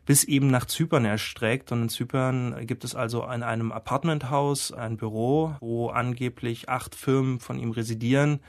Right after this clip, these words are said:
Auffällig ist, dass nur fünf dort am Türschild vermerkt sind. Und also es gibt so ganz viele Merkwürdigkeiten, wenn man sich mit dem Thema befasst, ja.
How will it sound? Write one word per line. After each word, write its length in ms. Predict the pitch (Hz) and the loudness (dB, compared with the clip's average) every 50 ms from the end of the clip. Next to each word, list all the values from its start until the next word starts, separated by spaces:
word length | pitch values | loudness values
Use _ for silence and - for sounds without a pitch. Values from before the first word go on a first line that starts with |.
| - - - - - - - | -18 -20 -20 -20 -20 -12 -6
Auffällig 480 | - 127 120 - 135 120 120 117 - 135 | -4 -4 -2 0 0 0 0 -2 -4 -6
ist, 240 | 120 - - - | -6 -6 -4 -4
dass 200 | 117 110 - - | -6 -6 -2 0
nur 120 | 123 113 110 | 0 0 0
fünf 500 | - - - 120 127 135 131 - - - | 0 0 2 4 4 4 2 0 -4 -4
dort 240 | - 113 110 110 - | -2 0 0 0 -2
am 180 | 127 117 113 107 | -6 -8 -8 -6
Türschild 420 | - - 120 117 - - 117 110 | -4 -4 -4 -2 -2 -4 -4 -4
vermerkt 460 | - - 113 107 107 110 123 - - | -6 -6 -4 0 0 0 0 -2 -4
sind. 380 | - - 131 131 131 127 - - - - - - - - - - _ _ - | -2 0 2 2 2 2 0 -4 -16 -20 -20 -20 -20 -20 -20 -20 _ _ -14
Und 420 | - 131 123 113 110 110 113 110 | -10 -4 -2 0 0 2 2 0
also 120 | 107 110 | 0 0
es 100 | 110 - | 0 0
gibt 120 | - 123 - | 0 0 0
so 80 | - | 0
ganz 180 | 117 117 117 - | 2 2 2 2
viele 140 | - 127 117 | 2 2 2
Merkwürdigkeiten, 920 | 113 113 107 113 - - 131 123 113 101 - - 110 104 98 - 104 101 | 4 4 4 2 2 2 0 0 0 -2 -6 -6 -6 -6 -6 -8 -10 -10
wenn 100 | 104 104 | -8 -8
man 140 | 104 101 104 | -8 -8 -8
sich 260 | 107 107 104 - - | -8 -10 -12 -12 -12
mit 120 | 110 104 - | -12 -10 -8
dem 120 | 104 104 | -10 -10
Thema 220 | - 110 107 104 | -10 -10 -10 -10
befasst, 500 | 101 101 - - - 110 - - - - | -10 -12 -14 -16 -16 -16 -16 -18 -18 -20
ja. 140 | - - 143 | -20 -20 -20